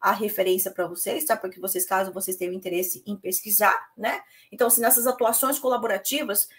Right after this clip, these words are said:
os advogados podem ser remunerados por hora de trabalho, ou com base na tabela de honorários mínimos da O A B. Galera, a O A B agora, agora não, né? Já, já, já, já, já trazia um pouquinho.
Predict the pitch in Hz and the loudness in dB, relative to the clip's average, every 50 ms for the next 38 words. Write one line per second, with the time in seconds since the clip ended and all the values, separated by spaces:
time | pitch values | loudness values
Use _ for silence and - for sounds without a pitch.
0 | - - _ _ - 247 247 240 240 226 240 240 247 240 240 - - _ - 269 | -20 -20 _ _ 2 2 2 2 2 0 2 2 2 2 2 0 -6 _ 12 12
1 | 302 370 403 - 359 349 339 - 320 - 370 427 480 480 508 539 571 466 415 427 | 12 12 12 10 6 2 2 4 2 2 0 0 -2 -2 -2 0 2 2 2 2
2 | 480 523 - - - 523 494 415 370 415 466 508 494 - - 494 508 - - - | 2 2 0 0 0 0 2 4 6 6 4 4 0 -2 -2 -2 0 2 4 4
3 | - - 247 202 170 - _ _ _ _ _ _ _ _ - 233 247 - 349 339 | 6 4 4 2 -2 -8 _ _ _ _ _ _ _ _ -2 -2 0 2 0 0
4 | 240 220 233 262 285 294 320 311 359 339 240 247 269 285 302 285 - 311 311 349 | 6 8 8 8 8 6 2 2 2 4 4 4 4 4 4 2 0 -2 0 2
5 | 349 311 254 233 247 285 302 302 285 262 247 240 240 240 233 233 269 285 311 302 | 2 4 4 4 2 2 -2 -2 0 0 2 2 0 -2 0 0 4 4 4 4
6 | 302 247 220 - - _ _ _ _ _ - 214 247 339 - 226 - - - - | 4 0 0 0 -4 _ _ _ _ _ -2 2 2 4 2 2 0 2 6 6
7 | - - - - - 214 180 190 240 285 311 285 - - - - 196 202 175 180 | 6 8 6 4 2 0 -2 -4 -4 0 0 0 -2 -2 -4 -4 -4 -2 0 2
8 | 196 220 262 294 - 196 170 - - _ _ _ _ _ _ _ _ _ _ _ | 4 4 6 4 4 2 0 -2 -4 _ _ _ _ _ _ _ _ _ _ _
9 | _ _ _ - 202 226 254 269 - 285 214 175 170 185 202 247 - - - - | _ _ _ -4 0 0 2 2 2 0 0 0 0 -2 -4 -4 -6 -10 -10 -10
10 | - - - - - - - 220 220 - - 208 208 - - - 240 - - 220 | -10 -8 -4 -4 -4 -4 -4 -8 -10 -8 -10 -14 -14 -12 -8 -6 -6 -6 -4 -2
11 | 240 202 196 - 240 220 220 - - 240 226 - 254 254 254 - 202 196 - - | -4 -4 -2 -2 -2 -4 -4 -4 -4 -6 -4 -2 -2 -2 -2 -2 -4 -8 -10 -12
12 | 190 - - - - | -14 -14 -14 -16 -16